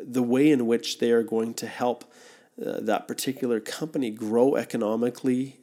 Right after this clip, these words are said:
uh, including protecting the, the jobs of Canadians, these C E Os in these C-suite level positions, um, the company is gonna have to go through and, and falsely advertise vacancies. And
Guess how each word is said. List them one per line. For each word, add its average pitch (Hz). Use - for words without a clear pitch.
uh, 120
including 131
protecting 110
the, 113
the 113
jobs 110
of 101
Canadians, 110
these 165
C 170
E 139
Os 127
in 120
these 120
C-suite 143
level 120
positions, 110
um, 110
the 123
company 135
is 107
gonna 123
have 117
to 117
go 110
through 123
and, 110
and 107
falsely 101
advertise 131
vacancies. 135
And 117